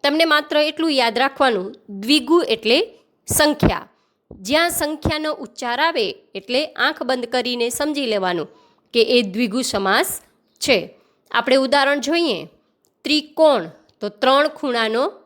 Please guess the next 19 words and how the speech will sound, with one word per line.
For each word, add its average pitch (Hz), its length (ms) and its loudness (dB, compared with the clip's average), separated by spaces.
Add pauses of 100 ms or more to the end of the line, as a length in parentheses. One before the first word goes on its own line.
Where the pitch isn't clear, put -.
સમૂહ, 247 440 0 (600)
જેમાં 262 340 2
પૂર્વ 311 360 2
પદ 196 240 -2
એટલે 208 160 -2
કે 254 120 0
પહેલો 269 380 0
પદ 262 240 0
આપણે 240 260 -2
જોયું 254 400 -2 (140)
ત્રિ, 277 260 -2
ત્રિ 240 280 -4
એટલે 254 300 0 (280)
ત્રણ. 196 320 2 (760)
ત્યારબાદ 311 520 2
છે 320 260 -4
ચોરસ, 277 840 2 (1400)
ચાર 269 300 2
બાજુનો 254 680 -2